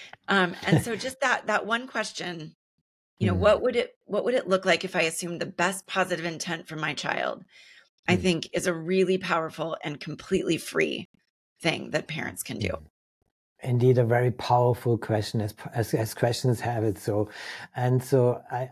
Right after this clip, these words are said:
Speaker 2: I really agree, cannot agree more that, you know, just the empathy part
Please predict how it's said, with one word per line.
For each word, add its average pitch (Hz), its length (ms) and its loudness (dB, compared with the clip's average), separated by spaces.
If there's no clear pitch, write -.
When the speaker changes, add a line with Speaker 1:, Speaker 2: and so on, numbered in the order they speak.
Speaker 2:
I 123 100 -4
really 135 320 6
agree, 120 500 4
cannot 127 280 2
agree 113 260 4
more 113 280 6
that, 104 280 -2
you 110 160 -2
know, 110 400 2
just 120 240 2
the 107 120 2
empathy 117 420 2
part 110 560 2